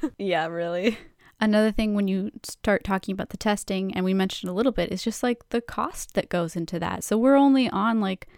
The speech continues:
Speaker 2: the second stage. The research doesn't cost you anything, right? As long as you have an internet connection.
Speaker 1: Yeah, just your time.
Speaker 2: But the testing phase, it can get expensive depending on the recipe and how many times you have to test it.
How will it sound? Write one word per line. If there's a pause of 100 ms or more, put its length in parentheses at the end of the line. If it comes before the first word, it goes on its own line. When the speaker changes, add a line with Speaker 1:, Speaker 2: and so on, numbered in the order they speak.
(160)
Speaker 2:
the
second
stage.
The
research (280)
doesn't
cost
you
anything,
right?
As
long
as
you
have
an (120)
internet
connection.
Speaker 1:
Yeah,
just
your
time.
Speaker 2:
But
the
testing
phase,
it
can
get
expensive
depending
on
the
recipe
and
how
many
times (160)
you
have
to
test
it.